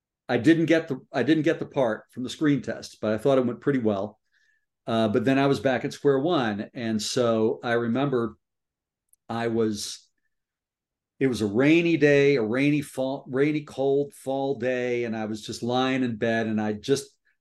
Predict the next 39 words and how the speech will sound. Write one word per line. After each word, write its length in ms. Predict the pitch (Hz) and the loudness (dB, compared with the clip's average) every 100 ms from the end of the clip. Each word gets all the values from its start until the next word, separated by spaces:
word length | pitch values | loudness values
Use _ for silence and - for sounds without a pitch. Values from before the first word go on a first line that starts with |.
| - | -8
I 100 | 107 | -8
just 360 | 95 160 160 | 0 2 2
called 440 | - - 143 135 127 | -2 -2 0 2 2
up 260 | 123 127 - - | 0 -4 -10 -16
the, 340 | 107 120 113 110 | -4 0 2 4
um, 340 | 101 98 90 - - | 2 -2 -8 -16 -2
theater 320 | 143 151 110 | 2 4 2
ticket 380 | 110 104 98 - - | 0 -2 -4 -10 -6
office 560 | 104 98 - - - - _ - | -4 -4 -8 -12 -14 -18 _ -10
to 80 | 127 | -4
go, 180 | 131 | -4
"Uh, 360 | - - 117 - - _ _ _ _ | -4 -6 -6 -6 -12 _ _ _ _
I'm 180 | 185 165 | -10 -8
sorry, 460 | 143 165 160 160 151 | -4 -2 0 0 -2
I'm, 200 | 165 - | -4 -6
I'm 160 | 160 151 | -8 -2
really, 400 | 170 160 127 - _ _ _ - | 0 0 -2 -8 _ _ _ -6
I'm 140 | 139 | -6
sick 360 | 131 160 156 - | -2 -2 -4 -6
today. 400 | 120 127 120 120 | -8 -4 -4 -4
I 60 | |
can't, 420 | 127 156 151 147 | -6 0 0 0
I 80 | 123 | -6
can't 280 | 120 160 151 | -10 -12 -6
go 200 | 156 147 | -2 0
in." 440 | 156 156 131 104 - _ _ - | 2 2 2 -2 -6 _ _ 0
"Are 80 | 170 | 2
you 160 | 170 | 4
sure? 560 | 151 214 262 269 - - - | 4 6 6 6 2 -2 0
Because 240 | 185 156 | 4 6
we 100 | 214 | 8
really 280 | 208 269 254 | 8 8 8
need, 120 | 240 | 6
we're 160 | 214 214 | 6 4
short, 280 | 254 240 214 | 6 6 6
we 120 | 240 | 4
really 200 | 277 254 | 4 4
need 140 | 247 | 4
people." 300 | 214 202 - | 2 0 0